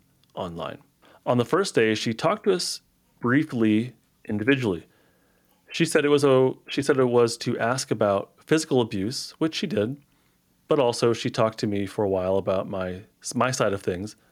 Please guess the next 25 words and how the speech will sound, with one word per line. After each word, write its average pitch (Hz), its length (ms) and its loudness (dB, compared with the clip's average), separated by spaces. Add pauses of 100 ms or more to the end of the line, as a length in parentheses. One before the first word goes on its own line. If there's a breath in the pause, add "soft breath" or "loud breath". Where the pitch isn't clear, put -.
(520 soft breath)
But 127 120 2
I - 20 2
don't 139 240 0
think 135 160 2
she 131 200 2
did 117 260 0
that 104 180 4
with 101 120 -2
my 104 100 -2
husband 135 380 2
because 110 360 0
they 107 140 2
spent 98 400 -4 (440)
much 107 540 -2
less 101 180 -2
time 117 240 -2
together. - 380 -8 (840)
I've 156 180 0
been 151 120 4
a 139 40 2
part 135 240 2
of 120 180 -2
cou-, 120 340 -2
couples 131 260 -2
therapy 117 480 2